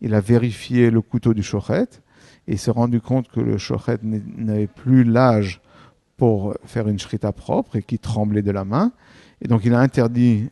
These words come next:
la viande et les gens ont tous cachérisé leur vaisselle parce que certainement qu'ils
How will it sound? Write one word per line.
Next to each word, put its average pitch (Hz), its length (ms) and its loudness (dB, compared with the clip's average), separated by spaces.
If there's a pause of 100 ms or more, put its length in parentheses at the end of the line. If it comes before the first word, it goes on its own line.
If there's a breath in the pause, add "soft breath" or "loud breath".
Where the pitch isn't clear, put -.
la 107 140 -4
viande 165 380 0
et 117 100 -2
les 107 120 4
gens 120 160 0
ont 139 60 0
tous - 240 -10
cachérisé 113 520 0
leur 104 140 0
vaisselle 101 400 -2
parce - 240 -10
que 110 100 -10
certainement 113 540 -4
qu'ils 110 280 0